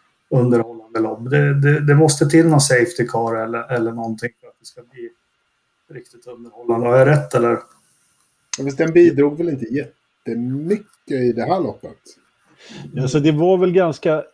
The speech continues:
Speaker 3: underhållande ändå, även om inte de här, det var ju två safety car som, som kom ut.
Speaker 2: Mm.
Speaker 3: Och, och det är klart att den andra kanske inte bidrog jättemycket, men det hade ju i vilket fall som helst inte varit lika händelserikt om inte de här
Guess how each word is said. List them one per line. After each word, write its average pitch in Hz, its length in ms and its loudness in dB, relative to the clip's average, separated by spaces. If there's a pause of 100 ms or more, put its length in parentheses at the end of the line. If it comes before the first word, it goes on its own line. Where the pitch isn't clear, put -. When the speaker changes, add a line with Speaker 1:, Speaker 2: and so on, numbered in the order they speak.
(400)
Speaker 3:
underhållande 156 840 0
ändå, 165 560 0
även 180 320 0
om 185 200 -2
inte 135 420 -2
de 139 260 -4
här, 120 240 -6
det 127 80 -8
var 135 80 0
ju 135 60 -2
två 175 280 -4
safety 113 360 -8
car 113 260 -8 (640)
som, 135 180 -2 (440)
som 123 160 -6
kom 113 180 0
ut. 110 300 -8 (140)
Speaker 2:
Mm. 131 180 -2 (180)
Speaker 3:
Och, 156 320 2
och 147 80 2
det 147 60 2
är 151 40 0
klart 143 320 2
att - 300 -6
den 156 180 -6
andra 160 340 -4
kanske 160 260 -6
inte 147 140 -4
bidrog 127 360 -2
jättemycket, 135 600 -4
men 127 280 -6
det 139 120 -4
hade 151 260 -2
ju 160 240 4 (320)
i 156 80 -4
vilket 156 200 -4
fall 170 160 0
som 147 140 -8
helst 131 220 -6
inte 131 180 -6
varit 123 160 -2
lika 127 280 -4
händelserikt 131 960 -4
om 120 140 -2
inte 107 180 -10
de 101 180 -8
här 101 140 -12